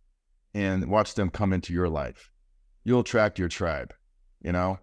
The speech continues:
And so for me, I'm on, you know, I'm on social media, right? And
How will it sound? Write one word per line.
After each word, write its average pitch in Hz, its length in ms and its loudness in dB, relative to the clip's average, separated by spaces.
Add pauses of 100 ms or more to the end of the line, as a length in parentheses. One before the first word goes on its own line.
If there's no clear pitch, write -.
(640)
And 95 200 -2
so 101 200 0
for 123 120 -4
me, 156 180 2
I'm 110 200 2
on, 104 260 2
you 123 80 0
know, 101 100 2
I'm 95 80 2
on 92 60 -2
social 87 280 -4
media, 78 220 0
right? 78 280 -4 (360)
And 90 240 -2